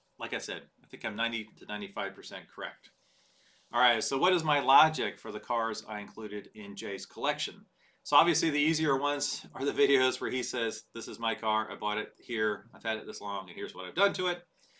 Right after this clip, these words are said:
Uh, let's see, some of, some of the other stuff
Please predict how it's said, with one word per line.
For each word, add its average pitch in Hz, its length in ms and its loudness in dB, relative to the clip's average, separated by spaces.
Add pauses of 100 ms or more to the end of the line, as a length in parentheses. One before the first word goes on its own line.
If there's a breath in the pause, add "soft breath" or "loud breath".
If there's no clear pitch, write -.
(360 soft breath)
Uh, 117 640 4
let's 127 220 -4
see, 104 420 -4
some 139 220 -4
of, 151 60 -4
some 190 160 0
of 202 40 0
the 185 80 6
other 180 140 4
stuff 170 480 0